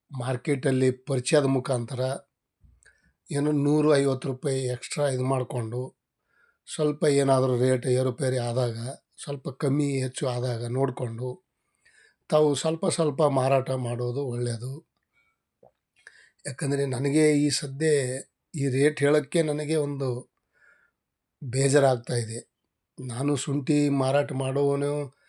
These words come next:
ನಾನು ರೈತ, ತಾವು ರೈತ. ಆದ್ರೂ ನನಗೆ ಈ ಇಡುವೆ ಮಾಡಿ ರೇಟ್ ಹೇಳೋಕ್ಕೆ ಒಂದು ಮನಸ್ಸಿಗೆ ಭಾಳ ಬೇಜಾರಾಗಿದೆ.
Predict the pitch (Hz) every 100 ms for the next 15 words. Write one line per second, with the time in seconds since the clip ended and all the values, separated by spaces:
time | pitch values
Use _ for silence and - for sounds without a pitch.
0 | _ _ _ 123 131 139 135 135 131 139
1 | - _ _ _ - - _ _ _ _
2 | 117 127 135 135 135 - - _ _ _
3 | - - - - 123 135 135 143 147 135
4 | 123 139 156 156 135 127 147 135 139 156
5 | 156 147 156 156 160 147 139 131 _ _
6 | _ _ _ _ _ _ _ _ 139 127
7 | 135 160 143 147 139 - 165 147 139 135
8 | 123 131 - 139 127 127 127 117 117 117
9 | 127 120 110 101